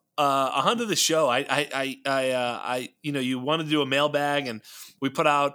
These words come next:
uh, a quick tweet and asked for some questions. There were some awesome questions, and, you know, we, we, we decided to do that. So, without further ado, Michael P. Duncan, take the reins and, uh, and, and, and ask away.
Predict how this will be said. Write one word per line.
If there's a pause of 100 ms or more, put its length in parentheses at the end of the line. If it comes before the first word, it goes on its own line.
uh, (320)
a
quick
tweet (100)
and
asked
for
some
questions.
There
were
some (140)
awesome
questions,
and, (680)
you
know,
we,
we,
we
decided
to
do
that.
So, (460)
without
further
ado,
Michael
P.
Duncan,
take
the
reins
and,
uh, (480)
and, (140)
and, (100)
and
ask
away.